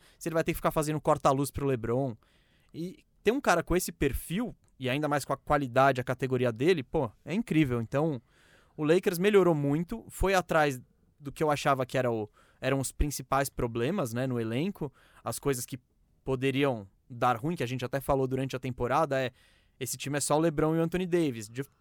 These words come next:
de fato, <laughs> eles são bons o suficiente pra carregar. Agora o time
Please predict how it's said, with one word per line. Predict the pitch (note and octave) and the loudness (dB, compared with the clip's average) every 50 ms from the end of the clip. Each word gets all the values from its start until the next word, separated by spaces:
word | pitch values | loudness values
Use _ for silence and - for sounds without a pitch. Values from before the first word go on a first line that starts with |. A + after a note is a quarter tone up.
| _ - | _ -8
de | C3+ D#3+ E3+ | -8 -4 2
fato, | - G3 D#3 B2+ - - G2 - _ _ _ - | 4 4 4 4 2 -4 -18 -20 _ _ _ -12
<laughs> | A#2 C3+ - - _ - - _ - | -12 -12 -12 -12 _ -20 -20 _ -10
eles | C#3 B2 A#2+ - | -8 -6 -6 -2
são | - C#3 C3+ | -2 -2 0
bons | B2+ C#3 D3 E3 F3 | 2 2 0 0 -2
o | F#3 | -4
suficiente | E3 F3 - - - C#3+ D3 - - | -8 -8 -8 -6 -6 -6 -6 -6 -6
pra | - E3+ | -10 -10
carregar. | - - F3 G3 G3+ F3 C#3 A2 - _ _ _ _ _ _ _ _ _ _ | -6 -6 -4 -2 0 0 0 0 -2 _ _ _ _ _ _ _ _ _ _
Agora | - C3 C3+ B2+ C3 C#3 | -4 -2 0 2 2 2
o | D#3 | 2
time | C#3 - F#3 F#3+ G3+ G#3+ | 0 -4 -4 -4 -4 -6